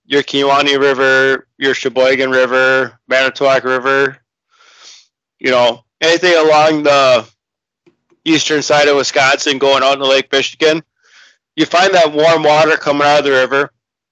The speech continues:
That's one area you gotta look for. Uh, if you find, like, a power plant or a hot water discharge, you don't wanna be right in it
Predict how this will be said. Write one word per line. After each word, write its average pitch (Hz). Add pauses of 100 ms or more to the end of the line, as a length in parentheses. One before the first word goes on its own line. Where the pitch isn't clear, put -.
(600)
That's 160
one 151
area 151
you 151
gotta 147
look 143
for. 139 (320)
Uh, 123
if -
you 135
find, 147
like, 131
a 110
power 151
plant 156 (220)
or 139
a 131
hot 143
water 139
discharge, 147 (1300)
you 139
don't 190
wanna 202
be 156
right 147
in 147
it 147